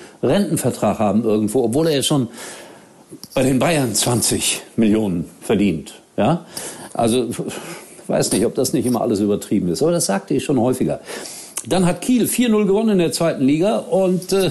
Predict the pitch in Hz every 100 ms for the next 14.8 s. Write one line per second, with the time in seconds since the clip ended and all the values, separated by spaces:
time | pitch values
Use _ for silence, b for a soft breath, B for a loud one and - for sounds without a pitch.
0 | - 202 - 180 165 180 160 131 170 147
1 | 131 156 151 113 107 143 104 87 131 110
2 | 95 117 101 - 135 107 B B B B
3 | - 117 110 - 117 92 120 110 - -
4 | 120 98 127 151 120 156 - - - 117
5 | 117 127 - - 127 120 107 120 101 131
6 | 131 107 - 101 110 107 156 160 B B
7 | B - - 104 - - - 87 - 76
8 | - - 92 69 - - B B B B
9 | - 110 - - - - _ _ _ _
10 | 123 101 98 - - - B B B -
11 | - 113 120 131 123 - 135 - 123 113
12 | - 113 147 - 98 98 117 - 123 110
13 | 104 - 98 156 165 120 107 98 - 98
14 | 98 - 113 120 175 123 90 -